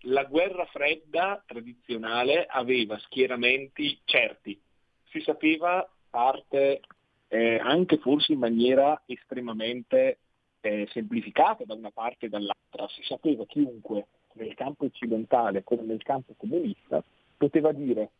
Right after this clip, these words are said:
"Ok, qua ci sono i buoni, di là ci sono i cattivi". Ma era anche a suo modo un gioco delle parti, e Sergio Romano ce lo ricorda benissimo, che dava una certa stabilità e una certa prevedibilità nel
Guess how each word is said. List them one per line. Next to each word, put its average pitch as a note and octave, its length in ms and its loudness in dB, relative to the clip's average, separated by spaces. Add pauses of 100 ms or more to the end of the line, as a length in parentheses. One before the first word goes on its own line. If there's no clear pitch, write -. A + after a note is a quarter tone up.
"Ok, D3 320 0
qua G3+ 240 2
ci F3 80 -12
sono D#3 180 -6
i A#3 40 -6
buoni, F#3 420 0
di G#3 80 -6
là C#3+ 160 -2
ci D#3 100 -12
sono B2+ 180 -8
i A#2+ 40 -6
cattivi". G#2 520 -10 (720)
Ma E3 260 0 (220)
era A3 180 -10
anche E3 340 -6
a A#2+ 40 0
suo F3 160 -6
modo C#3+ 280 0
un A#2+ 120 -6
gioco E3 260 0
delle C3+ 220 0
parti, A#2 600 -2
e A2 60 -6
Sergio B2+ 340 -6
Romano B2 340 -4
ce - 140 -6
lo A2+ 80 0
ricorda B2+ 360 0
benissimo, G#2+ 720 -10 (460)
che F3+ 160 -2
dava D#3+ 320 2
una C3 220 -8
certa F3+ 400 -4
stabilità D#3+ 760 -4
e C#3 60 -2
una A#2+ 140 -6
certa - 320 -6
prevedibilità C#3 960 -2 (540)
nel D#3 260 0